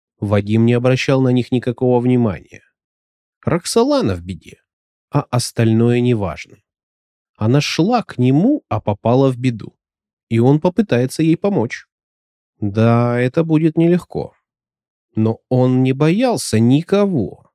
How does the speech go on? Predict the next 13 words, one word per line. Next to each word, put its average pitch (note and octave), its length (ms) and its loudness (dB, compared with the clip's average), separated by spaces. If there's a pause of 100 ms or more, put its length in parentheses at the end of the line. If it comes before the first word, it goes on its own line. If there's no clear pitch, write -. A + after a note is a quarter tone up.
(320)
и G#2+ 140 -4
мог G#2+ 320 0
воевать C3+ 460 0
хоть - 300 -8
ночью, D#3+ 340 -2
хоть D#3 260 -2
днём, A3 320 -6 (480)
хоть - 380 -4
один, C3+ 500 -4 (220)
хоть - 280 -2
вместе A#2 420 0
с - 100 -6
кем-то. B2 500 -4